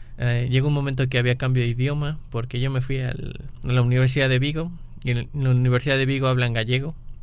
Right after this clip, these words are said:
el idioma es el gallego. Entonces te confrontas mucho contra, contra tu interior, porque dices, pues bueno, ya no tengo a, a la persona que me protege, o a la persona que, como mi papá, mamá,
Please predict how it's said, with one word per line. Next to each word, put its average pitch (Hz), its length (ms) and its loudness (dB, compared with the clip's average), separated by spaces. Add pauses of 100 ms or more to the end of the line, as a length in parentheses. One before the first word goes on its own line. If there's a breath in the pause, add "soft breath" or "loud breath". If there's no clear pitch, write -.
(1200 loud breath)
el 127 100 2
idioma 131 240 4
es 131 100 0
el 117 100 -2
gallego. 127 360 -4 (1200 loud breath)
Entonces 143 720 -2 (240)
te 151 140 0
confrontas 175 500 0
mucho 175 260 -4
contra, 131 540 -2
contra 131 300 -2
tu 131 100 -2
interior, 131 420 2
porque 135 260 -2
dices, 127 680 -4 (320)
pues 123 120 2
bueno, 165 200 0
ya 147 140 0
no 156 100 -2
tengo 160 220 -2
a, - 340 -6 (400)
a 139 80 -2
la 127 120 4
persona 143 420 -2
que 135 100 -6
me 117 140 -2
protege, 139 580 -4
o 123 60 -2
a 113 40 -2
la 113 160 -4
persona 135 360 -6
que, 131 340 -10 (800 loud breath)
como 127 200 2
mi 120 80 0
papá, 135 320 -4
mamá, 131 520 -4